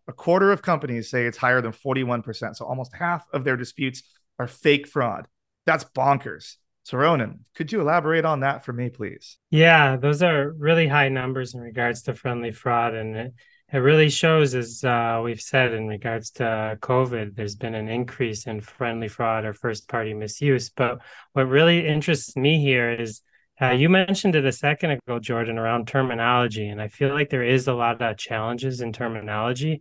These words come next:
Speaker 2: in the industry. Like, what, what does friendly fraud mean? Some
Speaker 1: Yeah, good
Speaker 2: merchants
Speaker 1: point.
Speaker 2: look at it, yeah,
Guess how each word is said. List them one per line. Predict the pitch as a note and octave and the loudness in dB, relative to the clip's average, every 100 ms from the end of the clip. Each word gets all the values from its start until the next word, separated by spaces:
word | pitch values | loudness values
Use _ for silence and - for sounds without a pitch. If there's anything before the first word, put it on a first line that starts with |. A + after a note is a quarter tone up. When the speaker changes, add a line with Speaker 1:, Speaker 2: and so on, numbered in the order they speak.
| - - - | -10 -14 0
Speaker 2:
in | C#3+ | 2
the | D3 D3+ | 2 2
industry. | D#3 - - D3+ D3 - _ _ _ _ - | 0 -2 0 2 0 -4 _ _ _ _ -2
Like, | C3 - | -2 0
what, | F3+ G#3+ F3 | 0 0 2
what | F3 F#3+ | 2 4
does | G#3+ G3+ F#3+ | 4 4 0
friendly | - F3 E3 D3 | 2 2 4 2
fraud | - C#3+ C3 | 2 2 4
mean? | C#3 C3 A#2 A2 | 0 0 -2 -8
Some | - D3 | -2 2
Speaker 1:
Yeah, | E3+ | 4
good | |
Speaker 2:
merchants | F3 - E3 C#3 | 2 2 -2 -2
Speaker 1:
point. | - | -2
Speaker 2:
look | D3 C#3+ D3+ | 2 4 4
at | C#3+ | 4
it, | C#3 D#3+ _ _ _ D3+ | 2 0 _ _ _ 0
yeah, | D3+ C3+ | 0 0